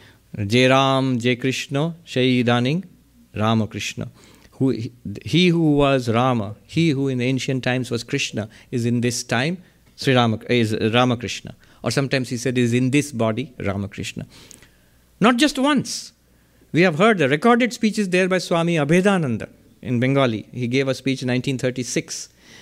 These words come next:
and it was recorded. No thanks to us. It was All India Radio who, which recorded it at that time, nineteen thirty-six.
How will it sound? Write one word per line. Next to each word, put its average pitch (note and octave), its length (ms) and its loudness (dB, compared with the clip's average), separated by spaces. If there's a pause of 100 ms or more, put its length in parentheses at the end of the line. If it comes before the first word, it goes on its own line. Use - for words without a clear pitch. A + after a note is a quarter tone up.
(120)
and A2+ 80 2
it - 80 0
was A2 40 -4
recorded. A#2+ 560 -2
No D3 140 0
thanks F#3 260 0
to F#3 120 2
us. C#3 160 0
It C3 80 -8
was C3 100 -4
All D3 160 2
India D#3 260 2
Radio C#3+ 320 2
who, C3 100 -2
which A#2+ 360 -4
recorded A2+ 440 -2
it G2 120 -12
at G#2+ 160 -4
that G2+ 200 -6
time, F#2 200 -8
nineteen A2 320 -4
thirty-six. A2 600 -6